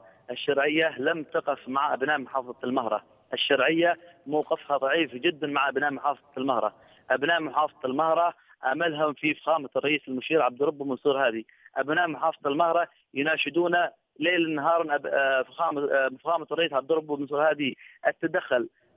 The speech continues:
أملهم كبير في ف-، في فخامة الرئيس. أبناء محافظة المهرة يقفون وقفة رجل واحد مع الشرعية. أبناء محافظة المهرة هم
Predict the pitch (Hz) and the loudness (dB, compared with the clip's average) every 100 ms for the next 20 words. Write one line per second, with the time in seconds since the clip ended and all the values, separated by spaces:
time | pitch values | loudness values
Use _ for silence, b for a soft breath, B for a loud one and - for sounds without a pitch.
0 | - 151 185 180 165 156 156 170 120 - | -4 0 0 0 -2 -2 0 0 -2 -6
1 | _ _ 147 - 151 143 165 160 151 143 | _ _ -10 -2 0 2 2 2 0 -2
2 | 175 175 156 147 147 117 - b b - | -4 -4 -2 0 0 0 -4 b b -6
3 | - 156 196 165 165 170 165 165 185 170 | -2 0 0 0 -2 0 0 0 2 2
4 | 160 160 147 170 180 170 170 - 151 156 | 0 0 -2 0 0 2 2 0 -4 -4
5 | 170 165 170 170 160 180 - 160 160 156 | -4 -2 0 0 2 2 0 -4 -2 -4
6 | - 135 131 117 B B B 131 143 185 | -2 0 2 0 B B B -4 -2 -2
7 | 165 160 147 156 170 156 135 190 208 139 | -2 -4 -2 0 2 0 0 0 0 -4